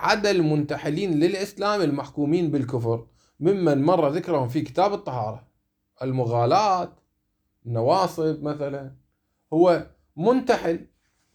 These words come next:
يعني يدعي صفة الإسلام، إلا أنه ليس بمسلم، لأنه دا يخالف ثوابت الإسلام، دا ينكر بعض ضروريات المسلمين. ذاك يا أخو بعد. ففرق المسلمين كلها وذبيحتهم تكون طاهرة،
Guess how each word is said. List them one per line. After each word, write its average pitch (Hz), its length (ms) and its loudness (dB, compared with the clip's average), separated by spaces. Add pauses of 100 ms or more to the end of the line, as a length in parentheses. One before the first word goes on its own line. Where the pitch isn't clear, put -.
(180)
يعني 120 280 -2
يدعي 165 500 4
صفة 143 340 -6
الإسلام، 120 560 -4
إلا 120 220 0
أنه 123 360 0
ليس 165 280 0
بمسلم، 104 580 -6
لأنه 101 280 -6
دا 110 120 -4
يخالف 127 400 -2
ثوابت 131 500 -4
الإسلام، - 460 -10 (180)
دا 107 140 -6
ينكر 131 420 -6 (680)
بعض 107 260 -4
ضروريات 101 540 -2
المسلمين. 104 560 -14
ذاك 120 240 -2
يا 117 220 -2
أخو 98 240 -14
بعد. 98 280 -8 (680)
ففرق 160 400 2
المسلمين 147 480 0
كلها 175 300 2
وذبيحتهم 151 680 0
تكون 156 320 -6
طاهرة، - 460 -12